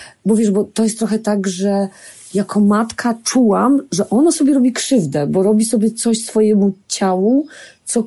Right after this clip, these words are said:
krzywdzi to ciało. I strasznie trudno było mi,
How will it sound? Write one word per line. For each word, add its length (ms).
krzywdzi 500
to 120
ciało. 460
I 60
strasznie 460
trudno 320
było 200
mi, 280